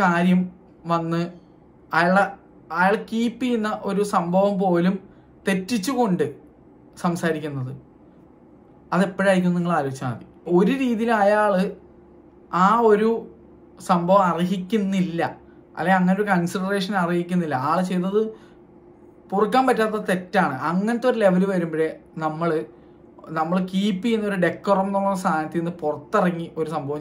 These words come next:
ചെയ്യുള്ളൂ. ഇപ്പോൾ ഒരു പ്രീസ്റ്റിനെ സംഭവിച്ച്, സംബന്ധിച്ചെടുത്ത് നോക്കി, അല്ലെങ്കിൽ, ഏഹ്, അങ്ങനെയുള്ള ഒരാളെ ആലോചിച്ച് നോക്ക്. ഒ-, ആളുടെ അടുത്ത് ഒ-, ഇപ്പോൾ കുംഭസാര രഹസ്യം പുറത്ത് പറയുന്നതൊക്കെ പറയും. പക്ഷേ ആ ആളുടെ ഉള്ളിലും പോലും എനിക്ക്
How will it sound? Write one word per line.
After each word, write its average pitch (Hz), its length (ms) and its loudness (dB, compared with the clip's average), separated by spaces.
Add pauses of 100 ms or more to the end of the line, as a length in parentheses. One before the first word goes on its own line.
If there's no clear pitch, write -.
ചെയ്യുള്ളൂ. 113 260 -8 (420)
ഇപ്പോൾ 214 200 2
ഒരു 233 100 4 (400)
പ്രീസ്റ്റിനെ 226 640 -2
സംഭവിച്ച്, 175 400 -2 (260)
സംബന്ധിച്ചെടുത്ത് 160 580 -6
നോക്കി, 127 240 -6
അല്ലെങ്കിൽ, 156 240 -4 (160)
ഏഹ്, 160 140 -4 (220)
അങ്ങനെയുള്ള 196 420 0
ഒരാളെ 165 240 2 (160)
ആലോചിച്ച് 143 320 -2
നോക്ക്. 117 180 -12 (720)
ഒ-, 190 140 -4 (220)
ആളുടെ 220 180 2
അടുത്ത് 226 160 0 (220)
ഒ-, 208 120 6
ഇപ്പോൾ 208 180 0 (160)
കുംഭസാര 220 460 2 (120)
രഹസ്യം 202 320 -2
പുറത്ത് 190 260 -2
പറയുന്നതൊക്കെ 170 400 -2
പറയും. 139 240 -6
പക്ഷേ 208 240 0 (1040)
ആ - 20 0 (360)
ആളുടെ 233 280 2
ഉള്ളിലും 180 360 2
പോലും 151 260 0 (220)
എനിക്ക് 175 200 -2